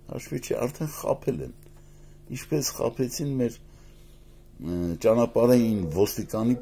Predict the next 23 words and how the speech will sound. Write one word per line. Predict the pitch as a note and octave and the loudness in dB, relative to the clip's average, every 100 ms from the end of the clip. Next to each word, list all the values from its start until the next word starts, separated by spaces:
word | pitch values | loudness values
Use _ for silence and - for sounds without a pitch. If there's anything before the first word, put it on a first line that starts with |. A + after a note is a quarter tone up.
| - | -6
պետին, | - A2 G2 - G#2+ F#3 - - - - - - - - | -2 -2 -2 -6 -10 -10 -14 -20 -20 -20 -20 -20 -20 -2
իբրև | A#2+ - G2 E2 | 0 2 2 0
թե | - D2 | 0 -4
խաբեցին | - C#2 - D2 - A2+ G3 - - - - - - - - - | -2 -4 -4 -6 -6 -6 -6 -10 -20 -20 -20 -20 -20 -20 -20 -16
պարսիկները, | - F2+ F2 - D#2+ C#2+ D#2+ G2 C#3+ F3 - - - - - - - - - | -2 0 2 -2 -6 -6 -4 -2 -4 -6 -18 -20 -20 -20 -20 -20 -20 -20 -8
կհիշեք | - A#2 C3 D3+ - | -4 -4 -4 -6 -4
երևի, | F2 E2 E2 D#2 | -2 -2 -4 -6
գնացել | - F2 G2+ G2 G2+ | -6 -4 -4 -4 -4
էր | G2 F#2 | -4 -4
այնտեղից | F2+ F2 F#2 F2+ - | -4 -4 -4 -4 -4
ներք | D#2 F2 - | -2 -2 -2
բերելու, | D#2+ E2 E2+ F#2 A#2 | -4 -2 -2 -2 -4
որ | B2+ - | -6 -6
ճանապարհների | G2 F#2 F2 F#2 F2 F2 F2 E2 | -4 -2 -4 -2 -4 -4 -4 -6
հետ | D#2 - - - - - - | -8 -14 -20 -20 -20 -20 -20
գծանշումներ | - E2+ G2 F#2+ F2+ - F#2 F2 D#2 | -8 -2 0 0 -2 -2 0 0 0
անեին, | D2+ D#2+ F2+ B2 C3+ | 0 -2 -2 -2 -2
անձրևը | A2 A2 G#2+ G#2 G2+ | -2 -2 -2 0 0
եկավ, | G#2 B2+ A#2+ | 2 0 2
լրիվ | G2+ G#2 F2 | 0 -2 -4
ջնջվեց, | F#2+ F#2+ B2 C3 | -6 -6 -6 -4
ասում | A2 - | -4 -4
է, | A2+ | -10